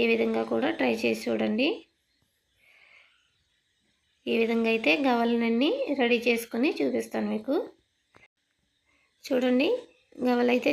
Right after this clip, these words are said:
చాలా బాగా వచ్చినాయి. ఇప్పుడు వీటన్నిటిని పక్కకు పెట్టుకుని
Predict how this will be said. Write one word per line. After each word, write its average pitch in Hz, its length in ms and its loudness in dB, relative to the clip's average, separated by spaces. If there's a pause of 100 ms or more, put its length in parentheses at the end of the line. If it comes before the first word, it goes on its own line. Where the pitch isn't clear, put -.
చాలా 247 260 4
బాగా 233 160 0 (100)
వచ్చినాయి. 240 480 0 (2250)
ఇప్పుడు 247 260 0
వీటన్నిటిని 240 640 2 (760)
పక్కకు 240 380 -4
పెట్టుకుని 240 380 2